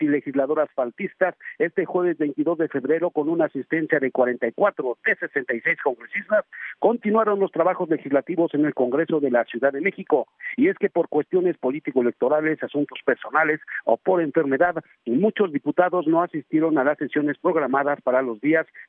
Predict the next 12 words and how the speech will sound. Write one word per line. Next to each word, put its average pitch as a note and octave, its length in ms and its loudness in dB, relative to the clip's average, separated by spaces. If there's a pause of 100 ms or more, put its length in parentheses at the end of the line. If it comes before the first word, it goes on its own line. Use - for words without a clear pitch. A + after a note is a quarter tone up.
seis, G3 320 0
ocho, E3+ 360 0
trece D#3 300 -2
y C3 60 -2
quince D3+ 340 -2
del A2 120 -2
mes C3 180 -2
en B2 160 -2
curso, D3 320 0 (180)
dejando G3 320 2
pendientes D3 440 0
legislativos C3 720 -2